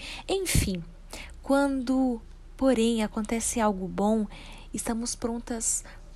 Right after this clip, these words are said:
para nos gabar. Volta comigo no texto, mulher. Tanto planejar o mal quanto comportar-se arrogantemente são coisas que nos levam à briga,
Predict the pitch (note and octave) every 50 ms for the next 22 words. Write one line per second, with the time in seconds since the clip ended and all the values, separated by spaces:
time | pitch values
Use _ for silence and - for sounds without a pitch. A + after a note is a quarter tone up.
0 | - - A#3+ A3+ A3+ A3+ A3 A3+ A3+ A3+ A3 A3+ A3 A3 G#3+ - - G#3 G#3 C4
1 | C#4+ C#4 A#3+ G3 - F#3 - - - - - - - - - - - - - -
2 | - - - - - - - - - - - - - - - - - - G#3 A3+
3 | A#3 C4+ C#4 - C#4+ C#4+ - B3+ A#3+ A#3 A#3 A#3+ B3+ B3 A3 A#3 B3+ A#3+ A#3+ B3
4 | - - - - - - B3+ A#3+ A3 G#3 - - - F#3+ F#3 F#3+ F#3 G#3 G#3+ G#3
5 | F#3+ F3 E3 - - - - - - - - - - - - B3 C#4+ E4+ E4+ E4+
6 | E4+ - D4 C#4 C4+ C4 B3+ A3+ A#3 C4 C4+ D4 D#4+ D#4 B3+ G#3 G3+ G3+ G#3+ A3+
7 | A3+ G#3+ F#3+ - - - - - - - A#3+ A#3 A#3+ B3 A#3+ - B3+ - - B3
8 | A3 A3 - A#3 A3 - - - A#3 A#3 C4 D4 D4+ - - - - D#4 D4 D4
9 | - - - - A3+ B3 B3+ B3 B3 A#3 G#3 G#3 G3+ F#3+ F3 - - F#3 F3+ G3
10 | A3 A3+ A3 G3 G3 - - - - - - - - - - - A#3 A3+ A3 G#3+
11 | - - A#3 A#3+ B3 B3+ A#3+ G#3+ - G#3 G3 F#3+ - - - - - A#3 A#3 B3+
12 | C4+ A3+ A3 A3 A3 A3 A#3 A#3 A#3 B3 B3 - - - B3+ D4 C#4+ C4 A#3 C4
13 | A#3+ C4+ D4 D4 C4+ - A3 F#3+ F3 F#3+